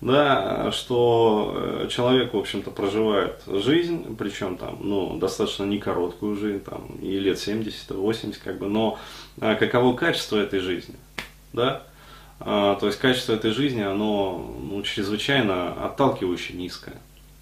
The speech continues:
Вот почему? Потому что, а, нету вообще понимания, что,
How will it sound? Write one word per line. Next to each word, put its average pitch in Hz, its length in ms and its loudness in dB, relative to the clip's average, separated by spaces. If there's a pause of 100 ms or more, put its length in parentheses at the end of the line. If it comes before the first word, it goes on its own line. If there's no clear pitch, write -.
(720)
Вот 120 220 0
почему? 113 320 -2
Потому 110 340 -2
что, 107 520 0
а, 107 280 0
нету 147 340 2
вообще 107 260 -4
понимания, 131 580 -2
что, 98 400 -6